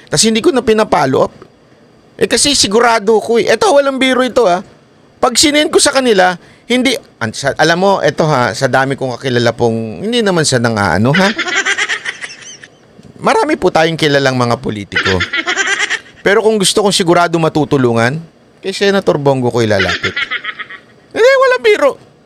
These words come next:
Pag gusto mo talagang hindi ka ito talk shit, yung talagang pag sinabi mo, babantayan ng mga tao niya.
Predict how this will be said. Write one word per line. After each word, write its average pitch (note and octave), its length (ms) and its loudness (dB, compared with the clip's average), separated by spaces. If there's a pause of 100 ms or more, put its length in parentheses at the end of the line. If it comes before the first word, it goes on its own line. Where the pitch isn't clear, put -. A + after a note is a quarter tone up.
(180)
Pag F#3 240 -2
gusto F#3 240 0
mo B3 160 2
talagang G3+ 640 2 (400)
hindi A3 320 0
ka G3+ 160 2
ito G3 240 0
talk D#3 240 0
shit, - 240 0 (800)
yung G#3+ 160 0
talagang A3+ 400 2
pag G3 160 -2
sinabi G#3+ 480 2
mo, C3+ 320 0 (320)
babantayan E3 640 2
ng E3 80 2
mga D#3 240 0
tao C3+ 320 0
niya. A#2 240 2